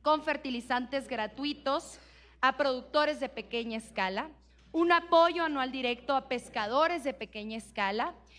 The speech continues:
y mantener precios de garantía para el maíz, frijol, leche, arroz y trigo harinero o panificable. Todo esto con la finalidad de fortalecer las economías rurales, mejorar las condiciones de vida de las y los jornaleros y sus familias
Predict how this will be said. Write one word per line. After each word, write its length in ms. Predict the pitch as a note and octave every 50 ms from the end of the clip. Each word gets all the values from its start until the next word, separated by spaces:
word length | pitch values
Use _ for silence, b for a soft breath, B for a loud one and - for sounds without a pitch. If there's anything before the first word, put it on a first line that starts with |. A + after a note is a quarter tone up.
| B B
y 120 | - D4+
mantener 720 | D4+ D#4+ D#4+ D4+ - - C#4+ C4+ C#4 D4 E4 F4+ F#4 - -
precios 400 | D4+ C#4+ D4 D4 - D#4+ D#4+ C4+
de 100 | D#4 C#4
garantía 540 | B3 A#3 A#3 A3+ A#3 A3+ D4+ D#4 D#4+ D4+ D4+ D4+
para 160 | C#4 A#3+ A3+
el 100 | G#3+ G3+
maíz, 600 | G#3+ G#3 G#3+ B3 D4 E4 F#4 F4+ - - - - - _ _ _ _
frijol, 600 | - C4 C4 - - - C#4+ C#4+ D4 D#4 D#4+ D4+ B B B B B B B
leche, 720 | - C4 C4+ C#4 C#4 C4+ - - D4+ C#4+ C#4 C#4+ C#4+ - - -
arroz 640 | A#3+ A3+ A3+ A3+ A3+ B3+ C#4 D#4+ E4 - - - - -
y 140 | C#4 C4+
trigo 520 | - - D4+ D#4 D#4+ D#4 C4 B3 G3+ - -
harinero 600 | - F4 F#4 F4+ E4 C#4+ B3+ B3+ C4 C4 C4+ - - - -
o 360 | D4 D#4 E4+ F4 - - -
panificable. 880 | - A#3 A3 A3 A3 G#3+ - - G3+ - - F#3 E3 D#3+ E3 D#3+ D#3+ D3+ - - B B B B B B B B _
Todo 240 | - F4+ F#4+ G#4 G#4+
esto 320 | F#4 D#4+ D#4+ - - E4+ -
con 120 | E4 D#4
la 100 | C#4+ C4+
finalidad 640 | - B3+ C4+ B3+ A3+ A3+ A3+ A3+ A3 G#3+ A#3 C4+ C#4+
de 180 | - - - - - - _
fortalecer 680 | - B3 A#3 A#3 - - A3 G#3+ G#3+ G#3+ - - C4+ C4+
las 200 | C#4 C#4+ C#4 -
economías 720 | C4+ - B3 A3 G#3 G#3 G#3+ G#3+ A3+ A#3 A#3+ A#3+ B3 A#3+
rurales, 640 | B3+ A3+ G#3+ G3+ F#3 F3 D#3+ D#3+ E3+ - - - -
mejorar 580 | - B3+ C#4 C#4 C4+ C#4+ C#4 C4 B3+ C4+ D4+ D4+
las 220 | E4 D#4+ D4 -
condiciones 520 | - C4+ B3 A#3+ A#3 - A#3+ A3+ B3 C#4+ C4+
de 120 | C#4+ B3+
vida 220 | A#3 A3+ A#3 B3+
de 40 | C4
las 240 | B3+ A3 G#3 A3 -
y 60 | C4+
los 180 | B3 A#3+ A#3+ -
jornaleros 560 | - B3+ A#3 A3+ G3+ F#3+ G3+ A3 A#3+ C4+ C4
y 80 | D4 A#3+
sus 160 | C4+ B3 -
familias 460 | C#4+ D4 D4+ C#4+ C4 B3+ C4+ D4